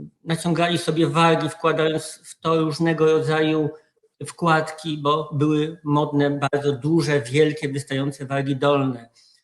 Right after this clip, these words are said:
Y, wyciągano uszy.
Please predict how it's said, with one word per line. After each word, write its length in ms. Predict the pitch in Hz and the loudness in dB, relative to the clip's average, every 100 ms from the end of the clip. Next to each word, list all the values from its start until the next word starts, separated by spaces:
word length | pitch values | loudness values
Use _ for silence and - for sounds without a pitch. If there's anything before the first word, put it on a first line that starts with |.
| _ _ - | _ _ -6
Y, 360 | 143 143 143 - _ _ _ _ _ _ _ _ - | -2 -2 -6 -16 _ _ _ _ _ _ _ _ -10
wyciągano 580 | 143 156 147 151 165 - | -4 0 2 2 0 0
uszy. 560 | 170 165 - 120 - | 0 2 -2 -6 -10